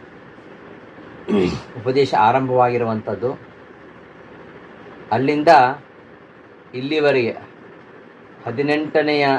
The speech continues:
ಅಧ್ಯಾಯದ ಎಪ್ಪತ್ತೆರಡನೇ ಶ್ಲೋಕದವರೆಗೆ ಶ್ರೀಕೃಷ್ಣನ ಉಪದೇಶ ಅರ್ಜುನಿಗೆ ನಡೆದಿದೆ.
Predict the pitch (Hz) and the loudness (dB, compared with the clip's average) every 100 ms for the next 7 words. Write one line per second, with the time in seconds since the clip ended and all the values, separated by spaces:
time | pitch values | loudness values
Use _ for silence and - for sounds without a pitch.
0 | - 117 110 127 139 131 127 143 196 - | -4 -10 -6 0 4 4 2 0 -4 -6
1 | - - - - - - 120 117 - 165 | -20 -20 -20 -20 -20 -10 -8 -4 -2 -2
2 | - 156 151 156 165 170 - 151 139 143 | 0 0 2 2 2 0 0 0 0 0
3 | 127 123 147 165 139 120 127 - - - | 0 2 2 2 2 0 -6 -18 -20 -20
4 | - - - - - - - - - - | -20 -20 -20 -20 -20 -20 -20 -20 -20 -20
5 | - - - - - 127 135 135 - 131 | -20 -20 -20 -18 -8 -6 -4 -6 -4 -4
6 | 120 98 - - - - - - - - | -2 -4 -10 -20 -20 -20 -20 -20 -20 -20
7 | - - - - 131 123 120 120 101 - | -20 -20 -16 -6 -2 0 0 -2 -4 -4
8 | - - - - - - - - - - | -16 -20 -20 -20 -20 -20 -20 -20 -20 -16
9 | - 110 117 127 127 113 117 110 117 | -10 -6 -2 0 0 -2 -4 -2 -2